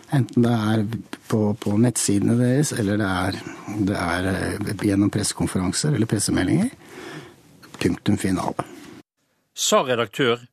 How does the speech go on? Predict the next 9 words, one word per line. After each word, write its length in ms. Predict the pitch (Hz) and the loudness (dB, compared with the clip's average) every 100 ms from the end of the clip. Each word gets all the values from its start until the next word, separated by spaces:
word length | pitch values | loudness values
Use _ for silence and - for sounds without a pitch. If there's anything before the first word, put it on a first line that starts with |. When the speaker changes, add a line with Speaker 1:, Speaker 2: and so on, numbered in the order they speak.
| _ | _
Speaker 2:
Bjørgulv 480 | 98 120 151 117 107 - | 0 0 2 0 -2 -6
Brånen 520 | 104 151 98 90 113 85 | -2 0 2 -2 -4 -6
i 140 | 78 - | -10 -6
Klassekampen. 800 | - 87 127 104 87 107 95 - _ _ _ _ _ _ | -6 -4 -4 -4 -4 -4 -6 -10 _ _ _ _ _ _
Kjersti 460 | - 170 185 - 208 156 | -2 -2 -2 -2 0 2
Løken 400 | 143 175 131 120 | 2 0 -2 -2
Stavrum 560 | - 123 156 127 165 | 0 0 2 0 0
er 100 | 165 | -2
generalsekretær 960 | 151 170 175 220 - 110 147 170 165 | -2 -2 0 0 -2 -4 -4 0 -2